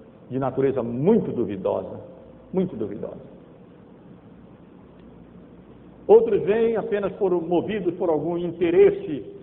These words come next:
intelectual, de aprender alguma coisa, ou por outras questões, algum tipo de entretenimento, como muitas pessoas fazem, afinal de contas, é alguma coisa para fazer no domingo à noite, quando muitas vezes não há muita coisa a fazer em várias, vários lugarejos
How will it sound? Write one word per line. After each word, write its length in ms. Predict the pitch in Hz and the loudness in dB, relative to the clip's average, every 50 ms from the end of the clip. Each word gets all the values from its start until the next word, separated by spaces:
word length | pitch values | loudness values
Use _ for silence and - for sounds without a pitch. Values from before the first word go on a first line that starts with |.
| - - | -12 -8
intelectual, 800 | 185 175 175 170 160 151 143 - - - 120 147 180 185 165 139 | -8 0 2 4 4 4 2 2 0 0 2 4 4 4 4 2
de 80 | 127 | 0
aprender 520 | 123 - - 131 127 110 101 151 165 160 143 | -2 -2 -2 -4 -4 0 2 4 4 6 4
alguma 300 | 127 117 - 120 117 - | 2 0 -2 -4 -8 -8
coisa, 680 | - - 175 196 202 196 185 170 - - 170 170 165 - - - - - - - - - - - - - - - - | -6 2 4 6 8 8 6 4 2 0 -2 -4 -4 -8 -10 -14 -16 -16 -18 -20 -20 -20 -20 -20 -20 -20 -20 -8 -2
ou 480 | 147 151 151 151 151 143 143 139 139 | 2 2 4 4 4 2 0 -2 -4
por 200 | - - 180 190 | 0 4 8 8
outras 320 | 226 240 240 - 196 - - - | 10 8 8 4 0 -2 -6 -6
questões, 680 | - 160 143 - - - 196 208 214 208 208 190 160 | -8 -10 -10 -10 -8 -6 -4 -4 -2 -4 -4 -6 -6
algum 240 | 170 160 151 156 160 | -6 -8 -8 -10 -12
tipo 260 | 147 - 180 165 165 | -12 -12 -12 -12 -12
de 80 | 170 156 | -14 -16
entretenimento, 960 | 147 - 147 143 135 151 143 131 135 139 160 196 208 202 190 185 190 190 190 180 - | -14 -14 -14 -12 -12 -12 -12 -12 -12 -8 -4 -2 -2 -2 -2 -4 -4 -6 -6 -6 -6
como 180 | 165 156 147 | -8 -10 -8
muitas 260 | 147 165 160 156 151 - | -8 -6 -4 -4 -4 -4
pessoas 360 | - 160 143 - - 139 131 - - | -4 -6 -6 -6 -6 -6 -8 -6 -2
fazem, 260 | 185 196 196 175 170 | 0 0 0 0 -2
afinal 240 | 165 - 180 175 165 | -6 -6 -6 -6 -6
de 100 | 156 156 | -6 -8
contas, 380 | - - 190 196 190 202 190 175 | -6 -6 -4 -4 -2 -4 -2 -2
é 40 | 208 | -2
alguma 220 | 202 - 202 180 | -4 -4 -6 -4
coisa 260 | 180 202 226 - 185 | 0 0 2 2 0
para 140 | 180 170 151 | -2 -6 -6
fazer 320 | - 165 143 - 156 147 | -6 -6 -6 -6 -6 -8
no 100 | 139 147 | -8 -8
domingo 420 | 139 139 135 135 143 151 151 135 143 | -8 -8 -8 -8 -8 -8 -6 -6 -6
à 80 | 131 | -6
noite, 500 | 123 123 131 131 123 117 - - - - - - - - - - | -4 -2 -2 -2 -2 -2 -6 -10 -14 -18 -20 -20 -20 -20 -20 -10
quando 220 | - 156 151 151 | -8 -6 -6 -4
muitas 280 | 147 151 147 147 135 123 | -6 -6 -6 -6 -6 -6
vezes 200 | 135 143 135 - | -6 -6 -6 -6
não 160 | 143 139 139 | -6 -6 -6
há 60 | 131 | -6
muita 280 | 135 135 135 131 131 120 | -8 -8 -10 -10 -12 -12
coisa 300 | - - 139 127 120 123 | -10 -6 -4 -4 -4 -4
a 40 | - | -6
fazer 440 | - - 117 101 92 110 123 - - - - - - - - | -8 -8 -8 -8 -8 -8 -10 -10 -10 -14 -18 -20 -20 -12 -10
em 100 | 127 120 | -8 -6
várias, 400 | 101 123 120 120 120 117 - - - - - - - - - - - - - - - - - - - - - - - - - - - - - 113 110 | -4 -4 -4 -4 -4 -6 -8 -10 -14 -18 -20 -20 -20 -20 -20 -20 -20 -20 -20 -20 -20 -20 -20 -20 -20 -20 -20 -20 -20 -20 -20 -20 -20 -20 -20 -18 -10
vários 300 | 110 120 131 123 113 110 | -8 -6 -6 -4 -4 -4
lugarejos 600 | 123 127 120 120 107 101 117 127 120 104 90 104 | -4 -2 -2 -2 -4 -4 -4 -4 -4 -4 -6 -10